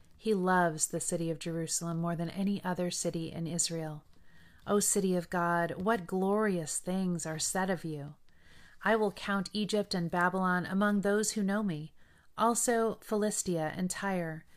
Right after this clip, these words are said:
and even distant Ethiopia. They have all become citizens of Jerusalem. Regarding Jerusalem, it will be said, "Everyone enjoys the rights of citizenship there." And the Most High will personally bless this city.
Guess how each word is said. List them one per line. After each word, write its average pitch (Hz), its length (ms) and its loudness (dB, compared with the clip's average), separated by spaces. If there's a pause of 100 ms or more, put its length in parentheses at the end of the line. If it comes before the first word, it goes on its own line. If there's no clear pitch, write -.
(200)
and 214 140 2
even 233 340 2 (100)
distant 175 540 -2
Ethiopia. 170 840 -4 (480)
They 233 140 2
have 220 140 2
all 196 220 4
become 196 340 2
citizens 185 520 0
of 175 100 -2
Jerusalem. 160 800 -6 (520)
Regarding 208 480 4
Jerusalem, 196 600 0
it 147 160 -6
will 190 160 -2
be 208 140 -2
said, 160 600 -2
"Everyone 214 460 2
enjoys 185 520 0
the 185 100 -2
rights 170 360 -2
of 175 120 -4
citizenship 165 840 -4
there." 151 420 -10 (840)
And 190 220 2
the 190 160 -2
Most 185 380 0
High 180 300 -2
will 165 180 -2
personally 196 640 -2
bless 170 420 -4
this 165 200 -4
city. 165 500 -6